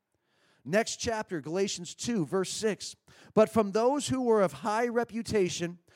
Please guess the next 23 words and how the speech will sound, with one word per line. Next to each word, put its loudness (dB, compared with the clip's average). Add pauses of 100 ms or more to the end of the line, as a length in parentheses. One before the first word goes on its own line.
(160)
what 8
they 4
were 4
makes -2
no 2
difference -2
to -4
me -2
because -6
God -2
shows -4
no 0
partiality. -4 (440)
Well, 10
those 10
who 4
were 10
of 4
reputation 4
contributed 2
nothing 0
to 0
me." 0